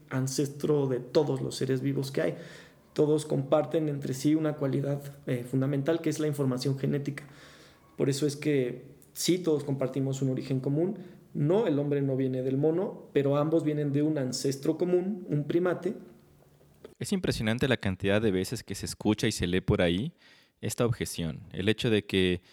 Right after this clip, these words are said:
Speaker 2: el hombre venga del mono como una gran controversia. Y como me explicaron Pablo y Martín, el hombre no viene de una línea directa del mono, sino que como en un árbol genealógico o el árbol evolutivo, los seres humanos provienen de un ancestro en común.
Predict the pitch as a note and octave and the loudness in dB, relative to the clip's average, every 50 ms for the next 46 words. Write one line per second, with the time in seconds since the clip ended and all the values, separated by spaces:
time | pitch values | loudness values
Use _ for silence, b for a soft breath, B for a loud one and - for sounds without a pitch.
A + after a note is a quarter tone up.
0 | b b _ - F#2+ F#2+ G#2 A2+ B2 C3 C3+ C#3 C#3+ C#3+ B2+ A#2 A2+ A#2 A#2 A#2+ | b b _ -2 0 2 4 4 2 2 2 2 2 2 2 0 -2 -2 0 0
1 | A2+ G2+ F#2 F#2 F#2+ G#2 A2 A#2 B2 A#2+ - - F#2+ F#2+ G2 G2+ G2+ F#2+ - - | 2 2 0 0 -2 -2 -2 -2 -4 -4 -4 -4 -2 0 0 0 0 0 0 0
2 | F#2 F#2 F#2 - - F#2 F2+ F2 - D2+ C#2+ D2 D#2 D#2 - - - - _ _ | 0 -2 -2 -4 -6 -6 -6 -4 -6 -4 -4 -4 -6 -6 -10 -12 -16 -18 _ _
3 | - A2 - C3 B2 A#2+ A#2 A#2 - - A2+ A2+ - B2+ C#3 D3 D#3 D3+ - - | -10 -4 -2 0 0 0 0 -2 -4 -6 -8 -4 -2 0 0 0 -2 -4 -2 2
4 | A2+ G#2+ G#2+ A#2 A#2+ A#2+ B2+ C3+ C#3 - G2+ G2 F#2+ F2+ F2 - - - G#2+ A2 | 2 4 4 2 0 -2 -2 -4 -4 -4 -4 -2 -2 -2 -2 -4 -4 -4 -4 -4
5 | C3 E3 E3 - b b b b b b b b b b b b _ - G2+ G#2+ | -4 -8 -10 -14 b b b b b b b b b b b b _ -4 0 0
6 | A#2+ C3+ D3 D3 D#3+ E3 D#3 - - A2 G#2+ A#2+ C#3 C#3+ C3+ C#3 D3+ D#3+ E3 D#3+ | 0 0 2 2 0 0 0 -2 -4 -2 0 2 2 2 2 2 2 2 0 -2
7 | C3+ A2+ A#2 A#2+ A#2 A#2 A2 A2 G#2+ G#2 G2 F#2+ F#2 F2+ - - F#2+ F2 E2 D#2+ | -2 0 -2 0 -2 -2 0 0 2 2 4 4 2 2 0 0 0 0 0 0
8 | D2+ B1+ A1+ - - - - - G2 F#2 F#2 F2 - F#2+ F2 - - F#2+ F2+ F2+ | -2 -4 -6 -8 -10 -12 -8 -6 -4 -4 -4 -2 -2 -2 -4 -2 -2 -2 0 0
9 | F#2 F#2 G#2+ A#2+ B2 B2 B2+ C3 B2 B2 A#2 A2+ G2+ - - G2+ F#2 F#2 F2+ F2 | 0 0 0 0 2 2 2 2 2 2 0 0 -2 -4 -6 -6 -4 -2 -2 -2
10 | G2 A#2 A#2+ - - G2 - - G#2+ B2 C#3+ - - - F#2 F2 F2 F2+ F#2 G2 | -2 -2 -2 -4 -8 -12 -10 -10 -12 -12 -12 -14 -6 -2 0 0 0 2 0 2
11 | F#2+ G2 F#2+ F#2+ F2+ F2+ F2 F2 F2 - - B2 A2+ G2+ F#2+ A2 C#3 B B B | 2 2 2 2 2 2 2 0 0 -2 -2 0 0 2 0 -2 -4 B B B
12 | B B B B B - - G#2+ - - C#3 D#3 D3+ - B2+ A2 A2 A2 A#2+ B2 | B B B B B -2 -2 -2 0 2 2 2 2 0 0 -2 0 -2 -2 -4
13 | - - - F#2 F#2+ G2 G#2 G#2 A2+ A#2+ B2+ - - G2 F2 F#2 F#2+ G2+ G2+ G2+ | -4 -4 -4 -2 -2 -2 -2 -2 -4 -6 -8 -8 -6 -2 -2 -2 -2 -2 -4 -4
14 | F#2+ F#2 - - G2+ F#2 F2+ - - F#2 F2+ E2+ - - D#2 - - - - - | -6 -6 -6 -6 -6 -6 -4 -6 -6 -6 -6 -6 -8 -10 -10 -10 -12 -14 -18 -20